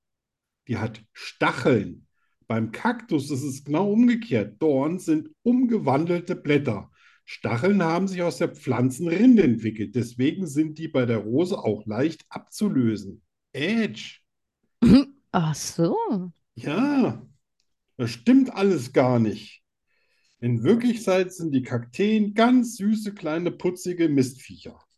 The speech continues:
Speaker 1: <laughs> Ich glaube, an
Speaker 2: Hm.
Speaker 1: beiden kann man sich echt schwer verletzen.
Speaker 2: Ja, ja.
Speaker 1: Ja.
Speaker 2: Ich hasse das.
Speaker 1: Ja.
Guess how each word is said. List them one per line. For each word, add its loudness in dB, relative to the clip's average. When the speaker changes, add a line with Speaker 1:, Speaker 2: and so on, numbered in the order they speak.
Speaker 1:
<laughs> -6
Ich -4
glaube, 4
an 2
Speaker 2:
Hm. -4
Speaker 1:
beiden -2
kann 0
man 4
sich -8
echt -6
schwer -4
verletzen. -6
Speaker 2:
Ja, 8
ja. 6
Speaker 1:
Ja. -4
Speaker 2:
Ich -14
hasse 0
das. -6
Speaker 1:
Ja. -2